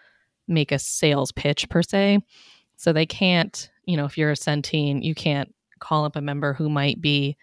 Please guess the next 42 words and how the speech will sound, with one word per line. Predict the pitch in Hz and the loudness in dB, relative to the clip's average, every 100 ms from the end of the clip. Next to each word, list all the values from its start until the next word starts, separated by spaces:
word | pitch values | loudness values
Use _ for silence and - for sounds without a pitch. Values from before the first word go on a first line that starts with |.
| _ _ _ _ _ _ - | _ _ _ _ _ _ 2
at | 165 | 2
risk | 151 143 - | 4 2 2
of | 147 | -2
falling | - 139 139 139 | 2 2 2 0
off | 135 135 - | 0 -2 -2
the, | 147 | -2
the | 139 147 | 0 2
rolls | 151 139 139 - | 4 4 2 0
during | - 147 139 143 95 | 0 0 0 -4 -4
the | - | -4
redeterminations | 147 143 - 208 185 165 165 156 151 | -4 -4 2 4 6 4 2 0 0
and | 151 | 0
say, | 147 139 143 _ _ _ _ _ _ _ - | 2 2 -2 _ _ _ _ _ _ _ -2
"Hey, | 254 202 | 4 4
we | 180 | 6
have | 180 175 | 4 2
an | |
individual | 165 160 151 147 147 | 2 2 2 4 2
market | 139 135 143 | 2 0 -2
plan | - 135 | -4 -4
that | 127 | -2
would | 127 | -4
be | 131 | -4
great | - 151 - | -6 -6 -6
for | - | -10
you." | - - - - _ | -6 -4 -4 -6 _
<laughs> | _ _ | _ _
The, | 196 165 - 196 226 - 190 170 | 4 6 6 6 6 4 4 6
the | 175 165 | 4 4
most | 170 170 - | 4 4 4
they | 165 | 0
can | 165 | 0
kinda | 165 151 151 | 0 -2 -2
say | - 147 143 | 0 0 0
is, | 143 139 - _ _ _ _ _ _ _ _ _ - | 0 -2 -6 _ _ _ _ _ _ _ _ _ -2
"Well, | 175 214 | 2 4
the | 226 190 | 4 4
A | 196 | 4
C | - 180 | 4 2
exchange | 165 - 185 185 180 | 2 0 4 6 6
is | 156 147 | 4 2
there. | 151 165 160 147 156 | 4 6 6 6 4